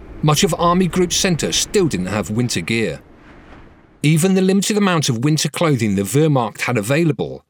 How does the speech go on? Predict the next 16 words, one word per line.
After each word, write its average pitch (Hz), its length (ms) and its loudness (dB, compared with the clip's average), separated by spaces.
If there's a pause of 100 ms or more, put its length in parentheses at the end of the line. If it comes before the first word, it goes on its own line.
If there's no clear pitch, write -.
(120)
hadn't 156 240 0
really 156 240 2
made 147 280 2
its 117 200 -4
way 127 160 2
to 113 120 -6
the 107 80 -2
front - 500 -2 (200)
because - 280 0
the 135 100 0
supply 180 480 0
issues 95 360 -2
caused 139 340 -2
by 113 100 -2
the 98 100 -2
Rasputitsa - 960 -4